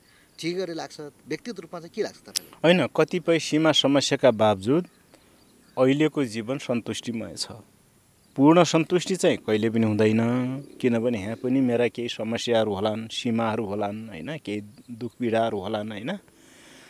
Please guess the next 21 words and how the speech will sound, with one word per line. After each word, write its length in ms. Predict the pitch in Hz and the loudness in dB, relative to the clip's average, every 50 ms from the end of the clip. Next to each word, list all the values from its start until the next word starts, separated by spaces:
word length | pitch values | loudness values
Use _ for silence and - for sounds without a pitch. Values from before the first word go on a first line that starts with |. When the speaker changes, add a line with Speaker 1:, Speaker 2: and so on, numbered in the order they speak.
| - _ _ _ | -20 _ _ _
Speaker 2:
तर 220 | - 139 147 156 147 | 6 8 8 8 6
पनि 680 | - 135 123 127 135 156 165 160 143 127 120 117 113 | 4 2 2 2 2 0 0 0 0 0 -2 -4 -4
मलाई 380 | 107 107 113 131 139 143 139 135 | -4 -2 0 4 6 6 6 6
चाहिँ 200 | - 135 131 120 | 4 0 -6 -4
के 120 | - 131 | -2 -2
लाग्छ 260 | 123 120 117 107 - | 0 0 -2 -2 -4
भने, 320 | 120 107 107 110 123 143 143 | -8 -8 -6 -8 -8 -8 -8
जो 260 | 104 113 131 135 135 | -6 -4 -2 -2 -2
यो 140 | 127 127 123 | -2 -4 -6
पेसा 380 | - _ - 139 127 - 135 | -8 _ -4 -4 -2 -2 -2
व्यवसाय 460 | 127 117 113 120 120 110 110 113 110 104 | -4 -2 -2 -2 -2 -2 -2 -2 -2 -2
गरिरहेछ, 440 | 95 107 101 107 113 107 95 - - 95 120 143 - _ _ _ _ _ _ _ _ _ _ _ - | -2 -4 0 0 0 0 0 -2 -8 -12 -16 -16 -18 _ _ _ _ _ _ _ _ _ _ _ -6
यसलाई 280 | 139 - - 170 180 | -6 2 4 6 6
हेर्दाखेरि 560 | 156 131 123 123 127 123 110 - 135 147 165 123 | 6 6 4 4 4 2 2 0 -4 -6 -6 -4
यसमा 400 | 143 156 139 - - 160 180 196 | -2 -2 -2 -2 -4 -2 -2 -2
पोखेको 580 | 175 - _ 147 143 131 - 139 131 - 127 110 - - | -4 -2 _ 0 0 2 0 -2 -2 -2 -2 -4 -2 -2
पसिना, 480 | 120 104 - - 120 123 131 160 202 226 - _ _ _ _ _ _ _ _ _ _ _ _ - | -2 -2 -2 -2 -2 0 0 0 -2 -4 -8 _ _ _ _ _ _ _ _ _ _ _ _ -4
यसमा 360 | 127 131 123 - 143 147 165 175 180 175 160 139 131 120 117 113 113 110 110 | -4 -4 -2 -2 0 0 2 2 2 2 2 2 2 0 -2 -2 -4 -6 -6
चाहिँ 800 | - - 139 147 151 151 147 139 131 120 120 113 113 113 110 | -6 -4 -2 -2 0 0 0 0 0 0 -2 -2 -4 -6 -6
हालेको 640 | 104 87 82 95 117 131 135 135 131 - - 147 147 143 135 127 123 113 113 110 110 107 | -8 -8 -4 0 2 4 4 4 2 2 0 0 0 0 0 0 0 -2 -2 -2 -2 -4
पैसो, 640 | - _ - 147 151 156 147 - - 131 127 147 | -6 _ 4 6 6 6 6 4 0 -4 -4 -4